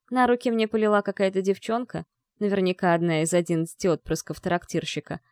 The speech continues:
а потом провела к накрытому столу. Я отвела душу и наелась, словно крестьянка, напахавшаяся в поле. Соул улыбался, наблюдая, как я обгладываю баранью косточку,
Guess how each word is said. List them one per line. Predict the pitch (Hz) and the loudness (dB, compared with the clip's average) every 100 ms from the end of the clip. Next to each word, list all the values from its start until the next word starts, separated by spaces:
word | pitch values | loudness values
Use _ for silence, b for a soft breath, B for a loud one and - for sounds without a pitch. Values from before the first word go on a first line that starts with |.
| _ - | _ -10
а | 240 | -2
потом | 240 262 294 | -2 -2 -4
провела | 277 202 165 165 | -4 -2 0 0
к | 202 | 0
накрытому | 180 147 147 - 143 139 | -4 -4 -6 -6 -8 -8
столу. | - 131 131 151 _ _ _ _ _ _ _ | -8 -8 -8 -12 _ _ _ _ _ _ _
Я | - 220 233 208 | -8 0 2 2
отвела | 202 202 190 185 | 0 0 2 0
душу | 202 330 - 302 | 0 -4 -6 -8
и | - | -4
наелась, | 262 254 247 330 294 294 | -2 0 2 2 2 -2
словно | - 170 147 143 | -2 0 0 -2
крестьянка, | 151 165 175 - 180 269 294 247 | -2 -2 -4 -2 0 0 -4 -2
напахавшаяся | 214 180 160 156 180 - 143 - 113 | -2 -2 -4 -4 -4 -2 -2 -2 -8
в | |
поле. | - 123 117 - - _ _ _ _ _ _ | -8 -8 -6 -8 -12 _ _ _ _ _ _
Соул | - 262 247 240 - | -2 2 4 2 2
улыбался, | 240 233 220 233 262 - - - b b | 2 2 4 2 2 0 -8 -10 b b
наблюдая, | 214 190 180 170 220 214 220 | -2 2 0 2 2 0 -2
как | - 214 | -4 -2
я | 208 196 | 0 2
обгладываю | 190 185 190 185 175 170 | 2 2 2 2 0 -2
баранью | 165 170 156 160 156 | 0 0 0 0 -2
косточку, | - 160 156 - - - - | -4 -4 -4 -6 -12 -10 -12